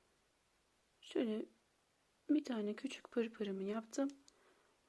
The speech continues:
Bunun içinden tekrar geri dönüyorum. Şöyle geri döndüm. Şimdi motifimi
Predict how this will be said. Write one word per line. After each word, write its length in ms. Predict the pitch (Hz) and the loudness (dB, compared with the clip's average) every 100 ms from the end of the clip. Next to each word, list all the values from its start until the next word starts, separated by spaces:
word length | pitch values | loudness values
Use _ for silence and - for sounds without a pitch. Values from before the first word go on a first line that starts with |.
| _ 392 | _ 8
Bunun 220 | 381 330 | 12 12
içinden 520 | 277 254 214 226 254 | 10 4 4 4 4
tekrar 420 | 320 320 277 262 | 4 4 6 6
geri 320 | 269 247 240 | 6 2 2
dönüyorum. 600 | 220 190 190 190 202 277 - _ _ _ _ _ _ _ _ _ _ _ _ _ _ _ _ _ _ _ _ _ _ _ _ _ _ _ _ _ _ _ - - _ _ _ _ - _ _ _ _ _ _ _ _ _ | 0 0 0 2 0 0 -4 _ _ _ _ _ _ _ _ _ _ _ _ _ _ _ _ _ _ _ _ _ _ _ _ _ _ _ _ _ _ _ -20 -20 _ _ _ _ -20 _ _ _ _ _ _ _ _ _
Şöyle 280 | - 302 214 | -4 -2 0
geri 320 | 202 240 240 | 0 -2 -2
döndüm. 460 | 214 196 196 240 254 - _ - | -2 -2 0 -2 -4 -10 _ -12
Şimdi 300 | - 440 294 | 4 8 10
motifimi 840 | 254 302 320 - 254 208 220 269 | 10 8 4 2 4 4 2 0